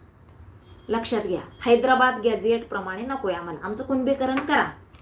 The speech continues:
परंतु हैदराबाद गॅझेट प्रमाणे नको बरं का.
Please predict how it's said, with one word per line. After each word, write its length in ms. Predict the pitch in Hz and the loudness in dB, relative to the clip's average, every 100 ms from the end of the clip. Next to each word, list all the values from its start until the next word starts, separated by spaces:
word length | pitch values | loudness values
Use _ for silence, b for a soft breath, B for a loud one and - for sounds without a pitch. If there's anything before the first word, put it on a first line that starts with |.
| b | b
परंतु 320 | 226 233 247 | -2 0 0
हैदराबाद 720 | 269 226 233 233 226 220 220 220 208 | -2 -2 0 2 2 2 0 0 0
गॅझेट 580 | 196 170 185 196 185 | 0 -2 -4 -4 -6
प्रमाणे 380 | - 180 180 180 | -10 -10 -8 -10
नको 240 | 170 165 160 | -12 -10 -8
बरं 180 | 196 | -8
का. 180 | 226 175 | -8 -10